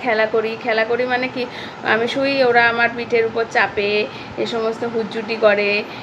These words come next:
এ, আর, উম, তারপরে ওদের যদি পছন্দের মধ্যে যেগুলো থাকে আমার ঘরে টুকিটাকি, মানে হয়তো লজেন্স, হয়তো, আহ, কেক, সেগুলো অন্যভাবে, মানে কিছু একটা সারপ্রাইজ আছে এই বলে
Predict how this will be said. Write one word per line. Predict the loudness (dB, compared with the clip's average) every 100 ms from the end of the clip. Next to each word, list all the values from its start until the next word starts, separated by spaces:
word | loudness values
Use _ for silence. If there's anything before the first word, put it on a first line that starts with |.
| -2
এ, | 2 4 6
আর, | 6 6
উম, | 4 2 -2 -4 -2
তারপরে | 0 0 0 0
ওদের | 0 0 -2
যদি | -4 -4 0
পছন্দের | 0 -2 -4 -2
মধ্যে | -2 0 2
যেগুলো | 2 0 0 -2
থাকে | -2 -2 0
আমার | 0 0
ঘরে | 0 0 0
টুকিটাকি, | -4 -6 -6 -2 -2 -2 -8 -8 -12 -12 -6
মানে | -2 0 2 2
হয়তো | 2 2 4
লজেন্স, | 4 4 4 2 0 0
হয়তো, | -2 0 -2
আহ, | -2 -6 -12 -12 -2 2 4 4 4 2 0 0 4
কেক, | 2 4
সেগুলো | 0 0 2 2
অন্যভাবে, | 2 0 2 2 2 2 0 -4 -14 -10 -2
মানে | 0 0
কিছু | 0 2
একটা | 4 4
সারপ্রাইজ | 4 2 6 6 6 2 0 -2 -2 -2
আছে | -2 0 0
এই | 0 2 0 0
বলে | 0 0